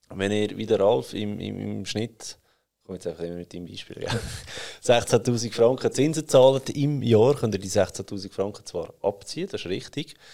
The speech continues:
aber wenn du einen sogenannten Grenzsteuersatz hast, der Grenzsteuersatz sagt aus, wie viel Rappen zahlst du pro verdienten Franken, hm? Äh, wenn du einen Grenzsteuersatz hast von fünfundzwanzig Prozent, oder? Das,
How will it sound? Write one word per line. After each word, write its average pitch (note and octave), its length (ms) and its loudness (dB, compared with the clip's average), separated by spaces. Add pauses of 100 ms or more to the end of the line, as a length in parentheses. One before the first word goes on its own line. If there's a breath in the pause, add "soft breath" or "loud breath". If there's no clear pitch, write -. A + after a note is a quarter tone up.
(420 loud breath)
aber A2+ 220 2
wenn A2+ 160 4
du A2+ 140 0
einen G2 280 0 (640 soft breath)
sogenannten G#2 460 0
Grenzsteuersatz B2+ 840 2
hast, - 280 -6 (100)
der G2 80 -6
Grenzsteuersatz A2 880 2
sagt F#2+ 400 2
aus, G#2 300 -4
wie A2 160 -6
viel E3 180 0
Rappen A2+ 640 2
zahlst G#2+ 400 0
du A2+ 80 -6
pro A#2 300 -2
verdienten A2+ 560 -6
Franken, D#3 500 -4 (120)
hm? G#2+ 200 -8 (840 loud breath)
Äh, G#2+ 200 0
wenn G#2+ 120 0
du A2 60 0
einen G2+ 80 -2
Grenzsteuersatz A#2 720 2
hast A2 140 2
von G2+ 140 -8
fünfundzwanzig G2 580 -2
Prozent, D#3 460 -2
oder? B2+ 140 -4
Das, G#2+ 220 -10